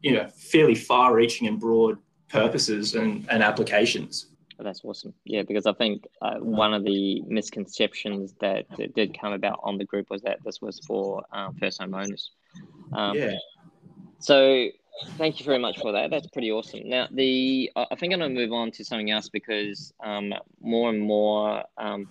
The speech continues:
Speaker 2: people who are looking for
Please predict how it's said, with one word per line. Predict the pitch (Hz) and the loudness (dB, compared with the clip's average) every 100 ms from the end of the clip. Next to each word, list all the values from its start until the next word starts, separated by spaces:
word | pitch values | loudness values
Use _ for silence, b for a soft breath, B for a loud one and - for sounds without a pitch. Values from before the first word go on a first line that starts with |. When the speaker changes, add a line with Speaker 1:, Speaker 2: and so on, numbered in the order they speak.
| - | -14
Speaker 2:
people | - 107 - 117 104 101 101 - - | -2 -2 0 -2 0 -2 -4 -8 -4
who | 101 - 110 | -2 -2 -2
are | 101 98 95 - | -2 -2 -4 -6
looking | 110 107 - 113 104 104 120 165 _ _ _ - - - | -2 0 0 -4 -4 -4 -8 -14 _ _ _ -20 -12 2
for | 113 110 107 104 | 6 6 6 6